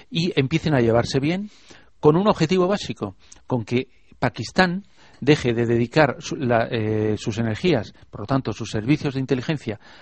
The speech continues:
a hacer faenas a los indios para poder dedicarse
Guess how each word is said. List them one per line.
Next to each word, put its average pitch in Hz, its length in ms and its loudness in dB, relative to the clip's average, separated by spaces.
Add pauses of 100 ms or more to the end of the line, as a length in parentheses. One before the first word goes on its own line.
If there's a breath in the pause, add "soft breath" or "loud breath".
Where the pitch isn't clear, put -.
(120)
a 107 100 -4
hacer 139 220 -2
faenas 147 480 0
a 139 60 -2
los 147 180 -8
indios 139 320 -2 (300 loud breath)
para 147 220 4
poder 135 340 6
dedicarse 147 640 2